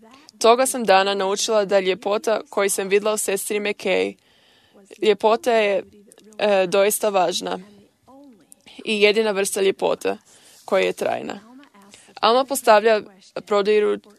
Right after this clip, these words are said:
e, prodiruća pitanja o kojem svatko od nas razmišlja. Primiste li sliku njegovog na obličnu svojem? Nedavno je grupa djevojaka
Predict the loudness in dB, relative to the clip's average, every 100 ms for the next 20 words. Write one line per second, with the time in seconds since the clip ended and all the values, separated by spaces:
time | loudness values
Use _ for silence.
0 | -6 -4 -4 -8 -2 2 2 0 0 -2
1 | -2 -6 -6 -4 -4 -4 -6 -4 -4 -4
2 | -8 -2 0 0 -6 -6 -6 -8 -10 -10
3 | -8 -6 -8 -12 -20 -20 -20 -20 _ _
4 | -20 -20 _ -2 0 0 -2 0 0 -2
5 | -2 -2 -2 -2 0 -2 -4 -8 -18 _
6 | _ 0 2 2 -2 -4 -6 -4 -2 -2
7 | -4 -12 _ _ -20 -20 -20 _ -20 -20
8 | -20 -20 -20 -20 -20 -6 2 4 4 2
9 | 2 2 2 2 2 2 2 2